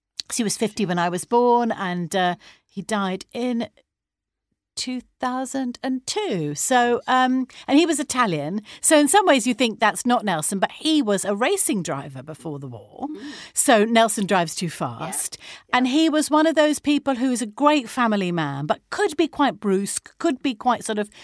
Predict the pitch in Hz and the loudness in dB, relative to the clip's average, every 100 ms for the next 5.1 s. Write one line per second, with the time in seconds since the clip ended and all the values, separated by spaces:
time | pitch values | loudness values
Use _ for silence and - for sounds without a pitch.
0 | - - - - - 202 165 139 156 - | -8 -2 -2 -2 0 0 0 -6 -6 -10
1 | - - - 247 - 285 247 - 220 233 | -12 -6 2 2 2 0 2 0 2 2
2 | 226 - 208 - 233 214 202 190 - 214 | 2 0 -2 -2 -2 -2 -2 -4 -2 -4
3 | 220 240 233 202 190 175 240 226 208 190 | 0 0 0 -2 -4 -4 0 2 0 -2
4 | 185 190 190 185 - - - 185 185 185 | 0 0 0 -6 -8 -8 -8 -6 -4 -4